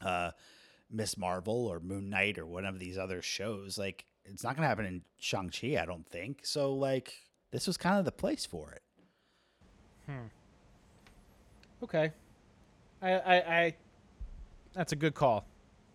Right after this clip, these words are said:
Speaker 2: That's a good call.
Speaker 1: So,
Speaker 2: Um,
Speaker 1: so yeah, um, it's, it's interesting. I, I, I think, uh, huge implications moving forward. I was disappointed that there wasn't actually a <laughs> post-credit scene.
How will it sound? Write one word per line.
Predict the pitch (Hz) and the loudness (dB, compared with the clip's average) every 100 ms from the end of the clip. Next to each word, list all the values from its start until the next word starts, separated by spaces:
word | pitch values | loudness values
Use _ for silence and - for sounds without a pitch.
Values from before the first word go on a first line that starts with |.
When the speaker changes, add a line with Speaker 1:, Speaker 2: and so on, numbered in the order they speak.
| - - - - - - - - - | -20 -20 -20 -20 -20 -20 -20 -20 -6
Speaker 2:
That's | 139 131 | -4 -2
a | 123 | -2
good | 131 113 | -2 -2
call. | 117 104 92 - - - | -2 -2 -2 -8 -20 -14
Speaker 1:
So, | - - 147 139 139 | 0 6 8 8 6
Speaker 2:
Um, | 135 127 120 120 120 117 - - - - | 2 2 2 -2 -6 -10 -14 -20 -20 -16
Speaker 1:
so | - - 226 | -6 4 6
yeah, | 247 247 151 101 - | 8 10 10 8 4
um, | 147 143 135 131 120 _ _ _ _ _ _ - | 6 8 8 4 -4 _ _ _ _ _ _ -2
it's, | 147 - - - | 0 0 -4 -4
it's | 147 - - | -4 -6 0
interesting. | 180 180 202 - 202 190 196 196 - | 0 2 0 2 4 4 4 -2 0
I, | 113 104 _ - | 0 0 _ -4
I, | 123 - | -4 -2
I | 113 120 113 - | -2 0 -2 -2
think, | 143 139 135 135 | 0 0 0 4
uh, | 123 117 113 104 - - - - _ _ - _ _ | 6 6 4 0 -8 -20 -20 -20 _ _ -20 _ _
huge | - 160 175 | -2 4 4
implications | 170 156 156 151 143 147 139 | 4 4 2 0 -2 -4 0
moving | 139 131 | 2 2
forward. | 127 135 - | 4 4 6
I | 143 | 8
was | 185 | 10
disappointed | 160 180 - - - 208 202 | 8 0 0 2 10 10 10
that | 131 | 4
there | - | -2
wasn't | 110 113 127 | 0 2 2
actually | 117 - 117 | 0 0 -2
a | |
<laughs> | |
post-credit | - - 98 - 180 160 147 | -2 -4 -2 -2 0 0 2
scene. | - - 190 190 | 0 0 -2 -12